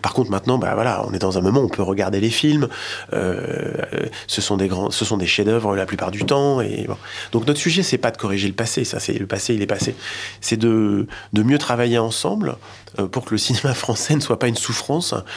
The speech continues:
pour des dizaines ou des centaines de femmes. Parce que, en l'occurrence, hein, faut être pra-, pragmatique, hein, c'est quand même un sujet qui, euh, dont les victimes sont, euh, principalement des femmes, même s'il y a un MeToo garçon, euh, euh, récemment qui, qui, qui sort.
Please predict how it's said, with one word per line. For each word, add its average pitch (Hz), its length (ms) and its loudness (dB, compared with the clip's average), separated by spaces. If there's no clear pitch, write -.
pour 98 160 0
des 107 160 4
dizaines 107 480 2
ou 98 40 0
des 92 120 0
centaines 120 480 0
de 107 80 2
femmes. 139 260 2
Parce 104 140 -4
que, 101 80 -2
en - 80 0
l'occurrence, 107 540 2
hein, 110 120 -4
faut - 140 -4
être 95 140 -4
pra-, - 300 -6
pragmatique, 104 560 -2
hein, 127 100 -4
c'est - 180 -2
quand - 120 -2
même 101 140 2
un 95 60 0
sujet 104 320 2
qui, - 160 -6
euh, 104 140 2
dont 98 80 0
les 92 100 2
victimes 120 380 -2
sont, 110 360 -2
euh, 95 340 -4
principalement 98 580 0
des 101 100 2
femmes, 127 200 2
même 98 160 0
s'il - 180 0
y 104 80 4
a 95 60 2
un 104 80 4
MeToo 104 260 2
garçon, 107 540 0
euh, 101 100 -4
euh, 107 140 0
récemment 98 440 0
qui, 104 300 -6
qui, 104 340 -2
qui - 140 -2
sort. 151 340 2